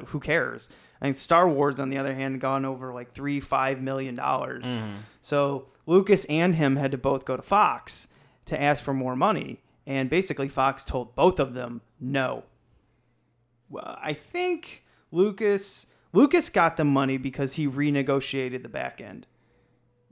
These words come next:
Speaker 1: which was brilliant. He's like, "Yeah, I'll use my own money f-, to finish this movie, but I want a larger amount of the gross," which made him
Speaker 2: Which
Speaker 1: a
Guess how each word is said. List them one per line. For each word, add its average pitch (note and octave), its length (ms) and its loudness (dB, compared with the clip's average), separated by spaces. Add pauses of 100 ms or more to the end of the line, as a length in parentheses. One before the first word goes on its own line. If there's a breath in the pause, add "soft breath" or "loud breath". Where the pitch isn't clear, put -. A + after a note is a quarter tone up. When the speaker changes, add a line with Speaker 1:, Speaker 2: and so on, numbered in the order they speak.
(120)
Speaker 1:
which D3+ 280 -4
was C#3 120 -6
brilliant. C3 600 -4 (260)
He's F3 160 -4
like, G3 140 0
"Yeah, G3 180 4
I'll D3 220 6
use A3 220 0
my D#3+ 120 4
own C#3 160 4
money C3 220 -2
f-, B2+ 220 -10
to C#3 80 -4
finish C3 320 -6
this - 180 -8
movie, B2+ 340 -6 (440 soft breath)
but C#3+ 340 6
I C#3+ 220 4
want C#3+ 320 4
a B2+ 80 -2
larger C3+ 680 0
amount B2 440 -8 (100)
of B2 100 -14
the B2+ 60 -14
gross," B2+ 680 -4
which C3 480 -4
made C#3 400 0
him C#3 380 -2
Speaker 2:
Which C#3 140 -4
Speaker 1:
a C3+ 300 0